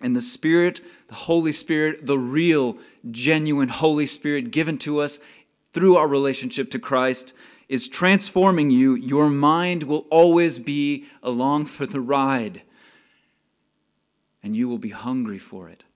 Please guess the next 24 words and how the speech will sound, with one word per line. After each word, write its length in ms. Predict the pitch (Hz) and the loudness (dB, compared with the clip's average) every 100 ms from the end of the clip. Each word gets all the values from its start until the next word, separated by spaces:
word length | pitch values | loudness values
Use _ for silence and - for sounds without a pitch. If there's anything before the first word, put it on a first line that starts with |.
| _ _ _ _ | _ _ _ _
for 140 | - | -14
his 220 | 107 101 - | -12 -12 -14
truth 580 | - 123 107 92 _ _ _ _ _ | -10 -8 -8 -12 _ _ _ _ _
found 420 | - 101 101 101 98 | -14 -10 -8 -10 -12
in 380 | 98 95 95 101 _ _ _ | -12 -12 -12 -16 _ _ _
the 80 | - | -16
Word 260 | 101 101 92 | -10 -10 -12
of 120 | 85 | -16
God. 300 | 87 90 92 _ _ _ _ _ _ | -20 -20 -20 _ _ _ _ _ _
The 80 | 107 | -10
spiritual 500 | - 147 165 160 135 | -6 -4 -2 -2 -2
world 520 | 123 143 151 151 139 | 0 2 2 0 -4
is 240 | 139 120 | -8 -8
real 400 | 120 143 160 120 - - _ _ _ _ _ _ _ _ _ _ - - | -2 0 2 0 -6 -20 _ _ _ _ _ _ _ _ _ _ -20 -10
and 120 | 113 | -8
should 200 | - 117 | -6 -4
not 180 | 120 131 | -2 -2
be 100 | 127 | -6
taken 460 | 120 127 131 120 107 | -6 -6 -6 -6 -6
lightly. 480 | 113 87 90 87 _ _ _ _ _ _ _ _ _ _ - | -6 -8 -14 -16 _ _ _ _ _ _ _ _ _ _ -10
So 160 | 123 | -6
renew 340 | 113 117 113 135 | 0 4 6 4
your 180 | 127 | 2
mind 520 | 117 117 117 104 92 | 0 -4 -6 -12 -16